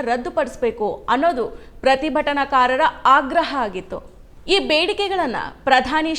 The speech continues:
ಶೇಖ್ ಹಸೀನಾ ತಿರಸ್ಕಾರ ಮಾಡಿದ್ರಿಂದ ಆಕ್ರೋಶಗೊಂಡ ವಿದ್ಯಾರ್ಥಿಗಳು ಪ್ರತಿಭಟನೆನ ಆರಂಭ ಮಾಡಿದ್ರು. ಬಾಂಗ್ಲಾದೇಶದ ವಿಶ್ವವಿದ್ಯಾನಿಲಯಗಳಿಂದ ಆರಂಭವಾದ ಈ ಪ್ರತಿಭಟನೆ ಈಗ ಹಿಂಸಾಚಾರಕ್ಕೆ ತಿರುಗಿದೆ.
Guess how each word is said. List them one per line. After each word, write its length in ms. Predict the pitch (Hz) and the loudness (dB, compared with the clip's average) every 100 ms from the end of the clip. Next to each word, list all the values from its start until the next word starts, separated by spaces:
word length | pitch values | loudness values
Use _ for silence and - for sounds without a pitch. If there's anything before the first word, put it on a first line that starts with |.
| - | -4
ಶೇಖ್ 260 | 302 320 277 | -4 -4 -4
ಹಸೀನಾ 380 | 247 233 330 240 - - - - | -4 -4 -4 -6 -6 -12 -16 -2
ತಿರಸ್ಕಾರ 480 | 285 349 370 370 349 320 | 2 2 2 2 2 2
ಮಾಡಿದ್ರಿಂದ 480 | 294 269 269 269 269 320 - - 254 | 0 0 -2 -2 2 2 4 4 2
ಆಕ್ರೋಶಗೊಂಡ 600 | 254 285 277 262 254 247 208 | 2 -2 -2 -4 -2 -4 -4
ವಿದ್ಯಾರ್ಥಿಗಳು 680 | 214 - 311 339 330 262 - - - - | -8 -8 -8 -6 -4 -2 -4 -8 -10 2
ಪ್ರತಿಭಟನೆನ 680 | 285 285 339 320 302 294 330 330 240 269 | 2 4 2 2 0 -2 -4 0 4 4
ಆರಂಭ 240 | 339 339 294 | 4 -2 -2
ಮಾಡಿದ್ರು. 340 | 240 175 175 - - - 185 | -2 -4 -6 -10 -12 -6 2
ಬಾಂಗ್ಲಾದೇಶದ 800 | 247 277 302 302 285 285 302 320 277 | 4 6 4 4 0 -6 0 0 0
ವಿಶ್ವವಿದ್ಯಾನಿಲಯಗಳಿಂದ 1300 | 262 - 269 226 185 285 320 302 262 240 233 233 233 - 226 | -4 -2 -2 -2 -2 0 0 0 0 0 0 0 0 4 4
ಆರಂಭವಾದ 500 | 233 247 247 240 226 - 247 | 4 0 0 0 0 -2 -2
ಈ 80 | 262 262 | -4 -2
ಪ್ರತಿಭಟನೆ 580 | 247 240 302 320 262 170 - - - 294 | -2 0 -2 -2 -4 -6 -12 -14 -2 2
ಈಗ 80 | 359 359 | 4 2
ಹಿಂಸಾಚಾರಕ್ಕೆ 840 | 277 269 - 381 370 359 302 277 330 | 0 -2 0 2 2 0 -4 -4 -4
ತಿರುಗಿದೆ. 380 | 285 202 170 | -4 -4 -6